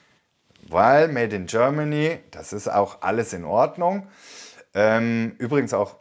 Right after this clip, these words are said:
Top-Resonanz, also viele von euch, die bereits auch ein Schwabenleder-Kombi fahren, haben drunter geschrieben, mega und sind alle happy. Ähm,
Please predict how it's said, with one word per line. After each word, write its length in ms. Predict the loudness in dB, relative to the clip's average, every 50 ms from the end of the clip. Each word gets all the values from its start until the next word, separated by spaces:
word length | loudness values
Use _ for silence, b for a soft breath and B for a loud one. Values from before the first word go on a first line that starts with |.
| _ _ _ _ _ _ -20 -20 _ _ _ _ -20 -20 _
Top-Resonanz, 960 | 2 2 2 2 4 2 0 2 2 -2 0 2 4 4 4 2 0 -4 -8 -4
also 240 | -2 -2 -2 -4
viele 540 | -10 -14 -14 -6 0 2 2 4 4 4 2
von 320 | 0 -2 -4 -4 -4 -4 -6
euch, 480 | -2 0 2 2 2 2 0 -2 -6
die 180 | -8 -8 -8 -6
bereits 380 | -6 -2 0 0 0 0 -2
auch 80 | -6 -10
ein 80 | -10 -12
Schwabenleder-Kombi 1000 | -6 -2 -2 -2 0 -2 -4 -4 -4 -4 -6 -6 -8 -10 -10 -8 -8 -8 -10 -12
fahren, 680 | -14 -16 -10 0 2 4 6 6 6 4 2 0 -4 -10
haben 240 | -10 -8 -8 -6 -6
drunter 320 | -6 -6 -8 -4 -4 -4
geschrieben, 600 | -6 -6 -8 -10 -8 -6 -6 -6 -4 -4 -4 -4
mega 340 | -2 0 0 0 2 2 0
und 140 | 0 -2 -4
sind 160 | -8 -6 -6
alle 180 | -4 -4 -4 -4
happy. 420 | -6 -6 -6 -6 -8 -8 -8 B B B B B B B B B B B B B B B B
Ähm, 600 | 2 4 6 6 6 6 6 4 2 0 -2 -8